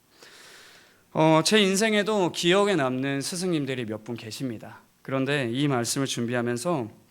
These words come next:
한 분이 유독 생각이 많이 났습니다. 어, 기억도 많이 나고요. 그리고 그분을 좀 찾아뵙고 만나뵙고 싶은 그런 마음이 드는 분이 한 분 계신데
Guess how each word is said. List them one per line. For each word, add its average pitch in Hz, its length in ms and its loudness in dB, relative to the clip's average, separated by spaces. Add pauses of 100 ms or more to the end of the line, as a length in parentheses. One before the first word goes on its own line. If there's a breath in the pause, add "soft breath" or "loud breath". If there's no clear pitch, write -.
(420 soft breath)
한 226 200 -4
분이 185 380 -2
유독 113 240 -8
생각이 170 300 -4
많이 104 180 -8
났습니다. 110 600 -14 (480 soft breath)
어, 113 640 -4
기억도 170 320 -2
많이 127 220 0
나고요. 117 640 -6
그리고 107 420 -8
그분을 147 360 -2
좀 127 200 -6
찾아뵙고 165 760 -6 (120)
만나뵙고 117 600 -6
싶은 117 460 -10 (340 loud breath)
그런 135 220 2
마음이 127 280 4
드는 123 500 -2
분이 117 180 -4
한 143 120 -2
분 151 100 -2
계신데 117 560 -8